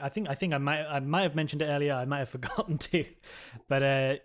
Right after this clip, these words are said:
tying things into, like, existing, you know, stuff that ty-, tying rules into existing ideas,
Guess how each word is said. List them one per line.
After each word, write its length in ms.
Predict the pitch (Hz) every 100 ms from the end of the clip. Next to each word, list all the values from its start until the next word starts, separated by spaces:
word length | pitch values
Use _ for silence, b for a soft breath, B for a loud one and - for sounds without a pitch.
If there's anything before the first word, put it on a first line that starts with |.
| 175 175 170
tying 220 | 175 175
things 220 | 165 151
into, 260 | 139 143 139
like, 200 | 127 127
existing, 800 | 131 120 131 - 127 120 117 113 - _
you 140 | 127
know, 140 | 110 104
stuff 420 | - 123 - -
that 180 | 117 117 _ _ _
ty-, 220 | - 151
tying 320 | 147 143 139 135
rules 260 | 135 127
into 240 | 127 117 120
existing 640 | 117 127 - 117 113 107 - _ _
ideas, 720 | - 123 131 120 113 - -